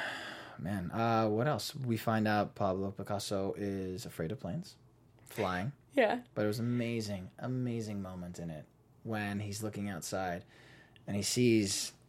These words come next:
Speaker 1: the Earth, I guess, for the first time, and he sees that it's, uh, squares and cubes, and he's like, "Ah, I got it right."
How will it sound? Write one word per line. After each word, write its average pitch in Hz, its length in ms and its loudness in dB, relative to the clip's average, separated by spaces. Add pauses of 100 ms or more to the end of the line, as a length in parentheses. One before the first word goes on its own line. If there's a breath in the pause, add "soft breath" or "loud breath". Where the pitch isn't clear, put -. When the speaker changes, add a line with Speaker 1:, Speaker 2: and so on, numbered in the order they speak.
(180)
Speaker 1:
the - 120 2
Earth, - 560 4
I 120 60 -2
guess, 117 160 0
for 120 100 -2
the 113 60 4
first 123 300 -2
time, 123 320 2
and 107 80 -2
he 110 40 -2
sees 117 340 0
that 110 140 2
it's, 107 280 -2
uh, 107 420 -2 (800 soft breath)
squares - 720 8
and 123 100 -6
cubes, 208 480 4
and 131 120 -4
he's 131 200 0
like, 135 240 4
"Ah, 262 880 12
I 190 160 12
got 226 220 12
it 247 120 12
right." 277 460 12